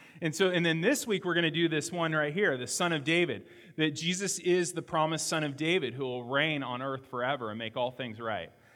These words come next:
And so that's what we're doing this morning. Uh, let me pray again and we'll get started. Father, we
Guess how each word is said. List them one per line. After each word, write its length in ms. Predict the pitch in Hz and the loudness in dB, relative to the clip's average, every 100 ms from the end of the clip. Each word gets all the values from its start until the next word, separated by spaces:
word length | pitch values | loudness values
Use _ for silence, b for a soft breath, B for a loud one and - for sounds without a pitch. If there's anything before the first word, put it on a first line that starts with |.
| B | B
And 140 | 147 | -4
so 100 | 135 | 4
that's 200 | 165 180 | 6 6
what 120 | 202 175 | 4 -2
we're 80 | |
doing 260 | 151 151 151 | -2 -2 -4
this 220 | 139 - | -6 -8
morning. 400 | 127 131 123 104 - B B | -6 -6 -6 -8 -14 B B
Uh, 160 | 160 175 | 2 4
let 140 | 208 | 0
me 80 | 302 | 0
pray 240 | - 202 | 0 2
again 220 | 185 170 | 2 0
and 100 | 147 | -2
we'll 80 | 135 | -4
get 160 | 127 120 | -6 -6
started. 300 | 131 113 113 | -4 -4 -2
Father, 260 | 175 170 | 2 2
we 240 | 156 170 | 2 -2